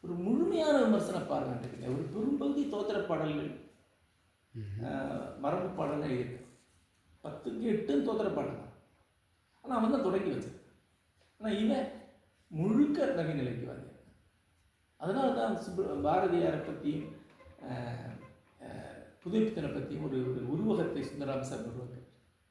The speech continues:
Speaker 1: ஒரு குரூப் ஃபோட்டோ மாதிரி எடுத்தா, ரெண்டு குரூப் ஃபோட்டோ இருக்கு. ஒண்ணுல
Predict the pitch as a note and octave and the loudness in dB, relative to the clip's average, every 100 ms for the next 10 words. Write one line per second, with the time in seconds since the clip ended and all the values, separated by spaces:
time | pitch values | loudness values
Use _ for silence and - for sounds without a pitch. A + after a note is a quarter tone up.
0 | _ _ _ _ - - - B2 F3 D3+ | _ _ _ _ -20 -20 -18 -6 0 2
1 | G#3+ D4 - G3 E3 D3+ B2+ C3 A2+ G#2+ | 4 4 4 0 0 -2 0 -2 -2 -4
2 | - - - - _ _ _ _ _ _ | -10 -12 -18 -20 _ _ _ _ _ _
3 | _ D#3+ G3+ - - - A3 - E3 D3+ | _ -2 0 2 2 2 0 -2 -4 -2
4 | B2+ A#2 - - - - - - - - | -4 -4 -8 -10 -14 -16 -18 -18 -18 -4
5 | D#3 G#3+ | -2 2